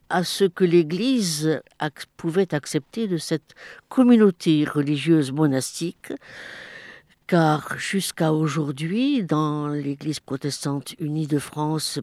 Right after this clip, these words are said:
pas plus que dans les autres églises de la communauté, il y a eu de travail théologique pour reconnaître ce mode de vie.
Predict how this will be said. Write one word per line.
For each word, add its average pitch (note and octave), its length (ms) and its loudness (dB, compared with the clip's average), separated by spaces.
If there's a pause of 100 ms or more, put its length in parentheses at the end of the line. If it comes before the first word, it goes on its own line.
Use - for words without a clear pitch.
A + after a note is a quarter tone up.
pas D3 120 -2
plus - 380 -4
que - 100 -4
dans C#3+ 300 -4 (560)
les D3 180 -2
autres E3 260 0
églises D3+ 360 -4
de - 100 -6
la C#3+ 140 -2
communauté, D3 840 -2 (760)
il F3+ 180 0
y E3 120 4
a E3 100 4
eu G3+ 420 2
de D#3 160 -4
travail D#3+ 440 0
théologique D3+ 760 -2
pour - 160 -4
reconnaître D#3+ 600 -2
ce - 120 -4
mode D3+ 220 4
de C#3 220 2
vie. D3+ 400 -2